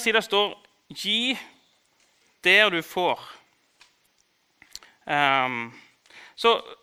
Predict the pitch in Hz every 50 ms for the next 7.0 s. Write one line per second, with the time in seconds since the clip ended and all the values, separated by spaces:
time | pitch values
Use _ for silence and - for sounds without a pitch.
0 | _ _ _ _ _ _ - - - 277 277 - 247 - 226 247 262 - - -
1 | 208 196 214 226 226 226 214 - 208 196 196 175 170 - 233 220 226 214 202 208
2 | 202 - - - - _ _ _ - 185 156 143 143 175 214 208 - - - -
3 | 294 - - - - _ _ _ _ _ _ _ _ _ _ _ - - 131 -
4 | - - 311 - - - - _ - - - - - _ _ _ _ _ _ _
5 | _ _ _ _ _ _ _ _ _ _ _ _ _ _ _ _ _ _ _ _
6 | _ _ _ _ _ - - - 165 160 160 156 151 151 151 147 143 - -